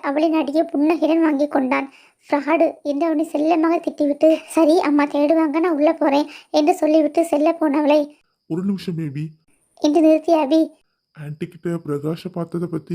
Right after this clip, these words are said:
Speaker 2: எதுவும் சொல்ல வேண்டாம்"
Speaker 1: என்றான். "ஏன்?" என்று அவள் பார்வையால் கேட்க,
Speaker 2: "அவங்க இப்பதான் கொஞ்சம் சந்தோஷமா இருக்காங்க, அதை எதுக்கு கெடுக்கணும்?"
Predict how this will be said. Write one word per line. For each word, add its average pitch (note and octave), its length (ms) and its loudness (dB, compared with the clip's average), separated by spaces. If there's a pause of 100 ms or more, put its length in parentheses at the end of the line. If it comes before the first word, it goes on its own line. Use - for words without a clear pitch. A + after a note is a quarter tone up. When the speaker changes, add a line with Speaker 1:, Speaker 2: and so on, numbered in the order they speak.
Speaker 2:
எதுவும் E3 320 -6
சொல்ல E3+ 200 -2
வேண்டாம்" D3+ 400 -8 (500)
Speaker 1:
என்றான். C#4+ 420 2 (320)
"ஏன்?" F4+ 260 6
என்று D4+ 200 2
அவள் D#4+ 280 2
பார்வையால் D4+ 480 2
கேட்க, D4 220 0 (720)
Speaker 2:
"அவங்க D#3 240 -6
இப்பதான் E3+ 400 -4
கொஞ்சம் F3+ 260 -8
சந்தோஷமா D#3+ 520 -6
இருக்காங்க, D#3 360 -8 (240)
அதை D#3+ 220 -8
எதுக்கு F3+ 260 -6
கெடுக்கணும்?" D#3+ 500 -6